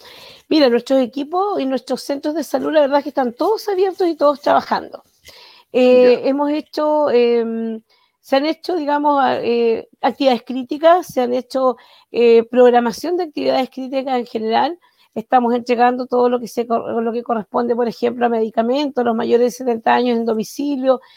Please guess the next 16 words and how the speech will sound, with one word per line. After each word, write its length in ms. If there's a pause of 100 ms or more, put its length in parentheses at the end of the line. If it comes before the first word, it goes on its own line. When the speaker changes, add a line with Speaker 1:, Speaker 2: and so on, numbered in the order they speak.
(120)
Speaker 1:
Estamos 320
entregando 540
todo 200
lo 120
que 120
es 60
la 60
alimentación 540
complementaria, 720
también 340
en 100
domicilio, 520
gran 240
parte 300
de 220
ello. 260